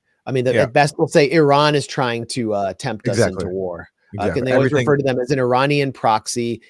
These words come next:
Speaker 1: and the
Speaker 2: Yeah.
Speaker 1: chyrons on C N N all have to say Iran-backed Houthis, and they keep calling them the Houthis, or they call them the Houthis.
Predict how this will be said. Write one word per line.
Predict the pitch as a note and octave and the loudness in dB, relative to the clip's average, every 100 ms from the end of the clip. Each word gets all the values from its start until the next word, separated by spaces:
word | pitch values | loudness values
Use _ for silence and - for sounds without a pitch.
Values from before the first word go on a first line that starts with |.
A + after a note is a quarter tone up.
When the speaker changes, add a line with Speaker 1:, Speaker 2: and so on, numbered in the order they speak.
| _ | _
Speaker 1:
and | G2+ | -10
the | G#2 | -8
Speaker 2:
Yeah. | E2+ | -4
Speaker 1:
chyrons | C3+ C#3 C#3+ C3+ B2+ | 0 2 2 0 -2
on | B2 | -4
C | A2+ C3+ B2+ | -6 -4 -2
N | |
N | A#2+ | -2
all | G#2+ | -4
have | B2 B2 | -6 -6
to | A#2+ | -6
say | C3 A2+ | -6 -4
Iran-backed | C3+ C3 A#2 A#2 C3 C#3 A#2+ A#2 A2+ - - - _ _ _ _ _ | -4 -4 -2 0 0 -2 -2 -2 -2 -6 -20 -20 _ _ _ _ _
Houthis, | C#3+ C#3 - G2+ G2 G#2+ - - _ _ | -4 -4 -4 -8 -8 -8 -10 -12 _ _
and | A2+ | -6
they | |
keep | A2+ D3 C3 | -6 -8 -4
calling | D3+ C3 | -2 -2
them | A#2+ | -2
the | G#2+ | -4
Houthis, | C3+ C3 A#2+ A2 | -6 -4 -4 -4
or | G2+ | -8
they | G#2 A2+ | -8 -8
call | - C#3 | -4 -4
them | A2+ | -4
the | G2 | -2
Houthis. | D#3+ C#3 A2 A2+ - | 0 0 -4 -6 -10